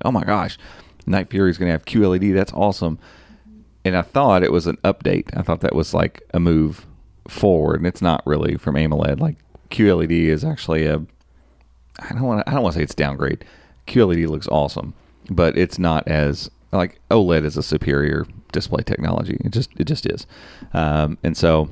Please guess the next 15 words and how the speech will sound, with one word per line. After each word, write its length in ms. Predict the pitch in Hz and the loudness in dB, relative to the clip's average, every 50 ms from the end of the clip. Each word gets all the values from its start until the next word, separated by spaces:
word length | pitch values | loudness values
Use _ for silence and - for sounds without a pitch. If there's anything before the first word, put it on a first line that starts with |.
| 87 - _ _ _ - - - - - - _ - - - _ - - - - | -10 -18 _ _ _ -20 -20 -20 -20 -20 -20 _ -20 -20 -20 _ -20 -20 -20 -18
started 300 | - - - 110 104 92 | -8 -2 0 0 2 4
looking 220 | 98 104 - 90 85 | 2 2 2 2 2
at 100 | 85 82 | 2 2
it. 40 | |
I'm 100 | 82 - | 2 0
like, 160 | 82 82 80 - | -2 -2 0 0
"Okay, 220 | 90 - 87 87 | -2 0 0 -2
it's 140 | 87 - - | -2 -2 -2
got 140 | - 90 - | -2 -2 0
fans. 420 | - 82 80 78 80 90 - - - _ _ _ - _ _ | 2 2 2 2 0 -2 -6 -12 -20 _ _ _ -20 _ _
It's 160 | - 98 - | -8 -8 -8
still 260 | - - - 95 87 | -6 2 2 2 4
the 80 | 80 87 | 2 0
same 240 | - - 85 85 80 | -2 0 0 0 0
processor, 640 | - 85 82 78 - - 82 76 - 82 80 76 | 2 2 0 2 0 -2 -2 0 0 -2 -2 -2